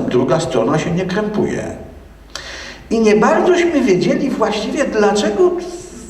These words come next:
takie oskarżenia są pod adresem naszego narodu wyczuwane,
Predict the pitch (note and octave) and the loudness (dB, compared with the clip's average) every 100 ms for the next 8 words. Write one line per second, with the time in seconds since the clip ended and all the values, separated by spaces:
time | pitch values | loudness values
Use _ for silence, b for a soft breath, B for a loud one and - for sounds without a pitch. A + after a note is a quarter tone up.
0 | - - - - C4 D4+ D#4 D4+ - C#4 | -18 -20 -12 -4 -2 0 0 0 0 0
1 | C4 F4 E4+ A3 A3 C#4 C#4+ - B3 A#3+ | 2 2 2 2 2 0 0 -6 -6 0
2 | G#3 G3 C4 C4 B3+ G3+ F3+ A3+ A3+ F3+ | 0 2 0 0 -2 -2 0 0 0 2
3 | D3+ G#3 G3+ E3+ E3+ D#3 F#3+ A#3+ B3+ | 2 2 2 2 0 0 0 2 0